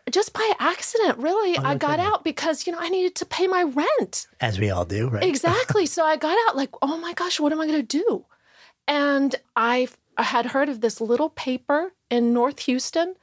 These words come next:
Speaker 1: that was, you know, one of those throwaway on your lawn type of <laughs> paper. I, maybe I shouldn't say that in New York. You don't have throwaway papers on your lawn, but in the South, we do have that.
Speaker 2: We, we have that. We have our equivalent.
Speaker 1: <laughs> And so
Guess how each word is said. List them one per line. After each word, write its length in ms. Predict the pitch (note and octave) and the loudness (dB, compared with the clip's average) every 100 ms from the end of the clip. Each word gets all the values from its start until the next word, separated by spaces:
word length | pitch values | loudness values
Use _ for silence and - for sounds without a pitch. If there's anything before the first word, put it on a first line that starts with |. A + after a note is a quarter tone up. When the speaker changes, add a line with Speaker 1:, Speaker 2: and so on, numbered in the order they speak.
| _ - - _ | _ -20 -20 _
Speaker 1:
that 100 | B3 | 0
was, 180 | B3 A#3 | 2 0
you 60 | C4 | 2
know, 80 | |
one 80 | C4 | 2
of 60 | C4 | 2
those 180 | B3 - | 0 0
throwaway 400 | A#3+ B3+ B3+ B3+ | 0 2 2 2
on 180 | B3+ | 2
your 120 | A#3+ A3 | 2 0
lawn 540 | A3+ B3+ B3 G#3+ A3+ - | 0 2 2 2 0 -4
type 240 | - B3+ D4+ | -2 0 0
of 100 | - | 0
<laughs> 140 | - | 0
paper. 380 | G4 A4+ - C#4 - A4 G4 C4+ | 0 0 0 -2 0 0 0 0
I, 140 | A#3+ A3 | 0 2
maybe 260 | C4 B3 | 0 2
I 60 | A3 | 0
shouldn't 240 | - A3+ | 0 0
say 100 | C4 | 0
that 140 | A#3 - | 0 0
in 60 | |
New 80 | G#3 | 2
York. 300 | A3 G#3 G#3+ | 2 0 0
You 60 | A3+ | 0
don't 120 | A3+ | 2
have 180 | A#3+ - | 0 0
throwaway 280 | F#3+ G#3 G#3 | 2 2 2
papers 340 | A3+ A3+ G#3+ | 0 0 0
on 80 | G#3+ | 2
your 140 | G3+ | 2
lawn, 180 | G3 G3 | 2 2
but 180 | G#3+ A3 | 0 0
in 80 | A#3+ | 2
the 60 | B3+ | 2
South, 400 | - G3+ G3+ - | 2 2 2 -2
we 80 | A3+ | -4
do 160 | B3+ | -2
have 260 | A3+ A#3+ A#3 | 0 0 0
that. 180 | F#3 F#3 | -2 0
Speaker 2:
We, 100 | A2+ | 2
we 160 | B2+ A2+ | 2 2
have 140 | G#2+ | 2
that. 120 | A#2+ | 0
We 120 | C3 A#2 | 2 2
have 160 | A#2 | 2
our 140 | G#2 G2+ | 2 0
equivalent. 480 | - - G2+ G2+ | 0 -2 0 0
Speaker 1:
<laughs> 440 | - E4+ - - - - - - D#4+ - - | 2 2 2 2 0 -4 -6 -4 -6 -4 0
And 480 | D4 C#4+ C#4 C4+ - | 2 4 4 2 0
so 460 | - - C4 B3 | -6 0 2 2